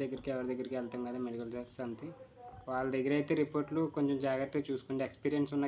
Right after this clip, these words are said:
క్యాండిడేట్ దగ్గరికి వెళ్ళండి, వాళ్ళకి వీళ్ళకి లింకులు ఉంటాయి. But, ఆ, మీకు తెలిసిన వాళ్ళ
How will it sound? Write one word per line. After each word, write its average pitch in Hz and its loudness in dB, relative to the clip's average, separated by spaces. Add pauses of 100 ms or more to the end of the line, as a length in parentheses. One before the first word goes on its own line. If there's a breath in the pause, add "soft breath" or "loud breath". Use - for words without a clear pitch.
క్యాండిడేట్ 131 -2
దగ్గరికి 127 -4
వెళ్ళండి, 123 -4 (320)
వాళ్ళకి 120 0
వీళ్ళకి 139 0
లింకులు 135 -2
ఉంటాయి. 156 -8 (800)
But, 127 -6 (200)
ఆ, - 0 (640)
మీకు 135 4
తెలిసిన 127 0
వాళ్ళ 147 4